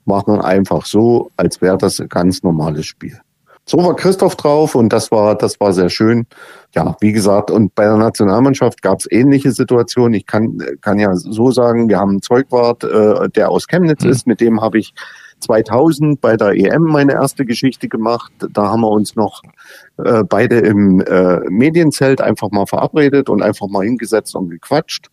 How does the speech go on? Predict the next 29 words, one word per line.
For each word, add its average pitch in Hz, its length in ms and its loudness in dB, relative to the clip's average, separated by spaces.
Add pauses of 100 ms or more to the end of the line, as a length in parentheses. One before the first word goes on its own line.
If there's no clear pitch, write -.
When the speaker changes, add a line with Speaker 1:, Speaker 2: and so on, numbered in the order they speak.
(360)
Speaker 1:
Zweitausendvierzehn 113 1040 0
in 117 160 0
Brasilien 127 640 0
hab 104 140 -2
ich 107 220 -4
mein, 98 480 0 (720)
äh, 101 120 2
letztes, 160 640 0
äh, 131 340 2
Interview 156 540 2 (100)
mit 139 180 -2
ihm 147 220 2
gemacht. 139 520 0
Auf - 220 -4
das 135 260 -4
habe 120 220 0
ich - 520 -6
auf - 360 -8
Antrag 139 720 -2
beim, 113 380 0
bei 113 160 0
der 110 120 2
D-F-B-Pressestelle 113 1000 0
mehrere 131 460 2
Tage 110 320 0
warten 131 320 -2
müssen, 147 280 -4
bis - 280 -4
dann 110 300 0